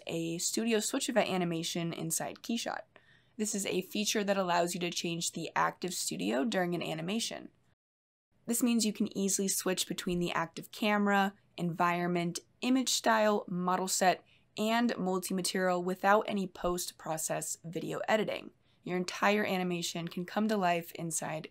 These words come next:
Keyshot. So you can see in this scene, I already went ahead and created a few Studio Switch events along my timeline. The purple dots indicate when a studio will be switched, and you can freely drag those to any point on the timeline. To break down this animation real quick,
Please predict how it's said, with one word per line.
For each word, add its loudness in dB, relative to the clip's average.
Keyshot. -10
So -2
you -2
can 4
see 2
in 4
this 2
scene, 0
I 2
already 0
went 2
ahead 2
and -2
created -2
a -4
few 0
Studio 0
Switch -4
events 0
along -4
my -4
timeline. 2
The -4
purple 0
dots 6
indicate 2
when -2
a -2
studio -2
will -2
be -6
switched, 0
and -2
you 2
can 4
freely 2
drag 2
those -2
to -2
any 0
point 6
on -8
the -10
timeline. -2
To -4
break 2
down 4
this 0
animation -2
real 0
quick, -2